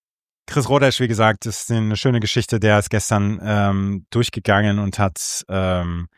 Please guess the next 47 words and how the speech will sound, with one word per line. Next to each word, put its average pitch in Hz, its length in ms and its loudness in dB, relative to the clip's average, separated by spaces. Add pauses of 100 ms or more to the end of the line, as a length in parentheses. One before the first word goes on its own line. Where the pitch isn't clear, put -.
(240)
hat 107 120 0
sich 123 120 2
sehr 131 180 4
gefreut, 120 340 2
hat 110 80 4
auch 117 60 4
auf 113 80 0
einem 110 160 2
größeren 117 340 0
Platz - 220 0
gespielt, 113 340 -2
da 107 60 0
gestern 101 400 0
in 101 100 -2
Roehampton 98 460 -2
auf 92 100 -8
der, 98 280 -4 (420)
auf 92 80 -10
der 110 120 -2
Anlage. 98 300 -2
Das 92 140 -6
war 92 120 -2
ziemlich 90 240 -8
toll. 80 300 -10
Also, 110 360 2 (380)
ähm, 131 400 2
Alexander 156 380 0
Zverev 151 260 2
gegen 143 200 -2
Arthur 135 240 -2
Rinderknecht. 98 500 -4 (400)
Ein 131 300 2
Duell, 151 560 2
auf 127 160 -4
das 131 200 0
ich - 260 -10
sehr 147 420 0
schauen 110 320 2
werde, 107 220 2
ist - 120 -6
das 113 120 -4
von 117 120 -2
Holger 113 220 2
Rune 110 320 2
gegen 104 160 -2
Nicolas 101 380 -2
Jarry. 87 320 0